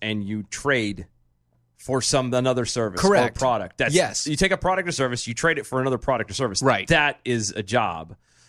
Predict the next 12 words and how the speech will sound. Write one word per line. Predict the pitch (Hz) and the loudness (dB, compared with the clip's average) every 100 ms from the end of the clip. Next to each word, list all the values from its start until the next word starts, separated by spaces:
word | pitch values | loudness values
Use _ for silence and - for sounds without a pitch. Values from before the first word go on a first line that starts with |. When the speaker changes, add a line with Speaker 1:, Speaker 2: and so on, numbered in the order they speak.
| _ _ | _ _
Speaker 1:
That's, | 139 143 - | 2 2 0
that's, | 147 143 - | 2 2 0
that's | - 139 | 0 0
how | - | 2
you | 147 123 | 2 0
create | 110 123 131 131 - | -2 -4 0 0 -2
something, | - 92 87 78 69 _ _ _ _ _ _ _ | -6 -6 -8 -14 -16 _ _ _ _ _ _ _
uh, | 107 95 - 50 - _ - _ _ 113 101 | -8 -8 -10 -16 -20 _ -20 _ _ -12 -2
or | 147 | -2
create | 131 131 123 | 0 -2 0
a | 110 | 0
job. | 104 117 | 0 -2